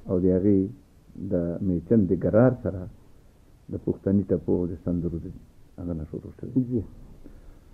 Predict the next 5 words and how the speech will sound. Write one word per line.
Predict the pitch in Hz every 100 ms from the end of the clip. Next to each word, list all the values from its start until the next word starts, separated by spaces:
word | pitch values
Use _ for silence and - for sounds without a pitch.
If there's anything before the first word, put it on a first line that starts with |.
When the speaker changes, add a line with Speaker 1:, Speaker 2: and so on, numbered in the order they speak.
| - - - - -
Speaker 1:
نو | 98 104 107 107 - - - - - - - - - 110
د | 104
دې | 147 160 156 - - - - -
انتهایی | 117 104 120 95 123 202 185
غریبۍ | 120 98 90